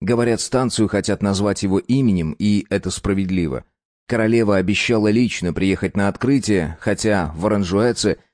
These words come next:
её видят крайне редко, поскольку она предпочитает коротать досуг в другой загородной резиденции, дворце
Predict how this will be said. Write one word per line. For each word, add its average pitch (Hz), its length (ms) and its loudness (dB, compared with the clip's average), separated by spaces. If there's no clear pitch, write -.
её 165 300 0
видят 104 320 0
крайне 104 440 2
редко, 120 340 0
поскольку 92 520 -2
она 101 260 0
предпочитает 92 760 -2
коротать 92 440 -2
досуг 101 460 -2
в 110 140 -4
другой 123 380 2
загородной 92 540 0
резиденции, 127 720 0
дворце 98 680 0